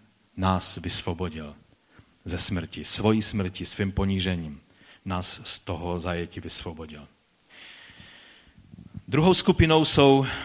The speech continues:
věci, které se už nás týkají a o těch chci mluvit. A to jsou věci, které, eh, děláme my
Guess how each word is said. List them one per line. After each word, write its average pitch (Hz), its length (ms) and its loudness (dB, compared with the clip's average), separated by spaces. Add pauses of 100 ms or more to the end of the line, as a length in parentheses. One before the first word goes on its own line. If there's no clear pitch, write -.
(160)
věci, 139 520 4
které 131 380 2
se 127 280 2
už 123 200 -4
nás 120 280 2
týkají 120 500 0
a 85 80 -2
o 110 120 0
těch - 360 -4
chci - 200 -4
mluvit. 95 420 -2 (760)
A 104 80 -8
to 110 80 -2
jsou 98 220 -2
věci, 98 460 0 (880)
které, 101 640 2
eh, 95 840 -2 (1300)
děláme 95 680 -2 (600)
my 95 320 0